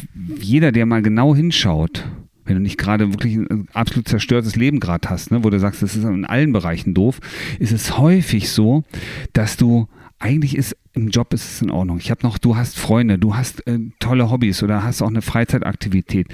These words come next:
Wirtschaftlich geht es dir recht gut. Und trotzdem hast du das Gefühl, das ganze Leben liegt am Boden.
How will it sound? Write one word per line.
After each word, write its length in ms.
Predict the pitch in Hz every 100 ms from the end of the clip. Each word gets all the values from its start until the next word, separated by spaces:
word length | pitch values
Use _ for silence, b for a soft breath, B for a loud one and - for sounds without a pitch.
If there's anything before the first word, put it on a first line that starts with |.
| B B B
Wirtschaftlich 640 | 107 123 - 123 - 113 -
geht 220 | 110 110
es 100 | -
dir 180 | 107 90
recht 240 | 87 -
gut. 300 | 92 92 - B B B B
Und 200 | 107 98 _ -
trotzdem 960 | - 156 - - - 113 120 156 165 B B B
hast 220 | - 117
du 40 | 107
das 220 | 101 -
Gefühl, 420 | - - 147 160
das 180 | 104 -
ganze 320 | 104 123 123
Leben 380 | 95 101 107 104
liegt 320 | 113 101 - -
am 260 | 90 90
Boden. 380 | 95 101 80 73